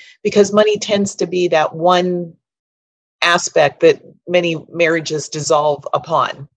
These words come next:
is because there's, they're not the same vision as far as money goes. Um, and in one year, we had three couples come to us and say, "Whoa, you know, w-, w-, we're gonna split up."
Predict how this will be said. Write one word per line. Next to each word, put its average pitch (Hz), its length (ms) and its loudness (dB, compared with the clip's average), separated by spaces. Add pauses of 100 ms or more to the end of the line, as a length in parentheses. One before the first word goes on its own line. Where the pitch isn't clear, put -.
is 156 140 -4
because 156 380 0
there's, 156 380 4
they're 160 200 0
not 156 240 0
the 160 80 -8
same 156 320 -6
vision 160 360 -2
as 139 120 -10
far 143 180 -2
as 143 140 -4
money 180 220 -4
goes. 131 340 -2 (720)
Um, 185 240 0 (100)
and 175 240 -2 (200)
in 185 100 -6
one 185 240 -2
year, 269 200 -2
we 175 140 -4
had 175 220 -2
three 208 340 -2
couples 202 460 -6
come 220 220 -12
to 196 100 -2
us 143 180 -2
and 151 100 -8
say, 147 340 -4
"Whoa, 170 420 -2
you 175 100 -4
know, 143 280 -4 (180)
w-, 170 180 -6
w-, 165 280 -12 (100)
we're 185 100 8
gonna 165 320 6 (120)
split - 340 2
up." - 340 2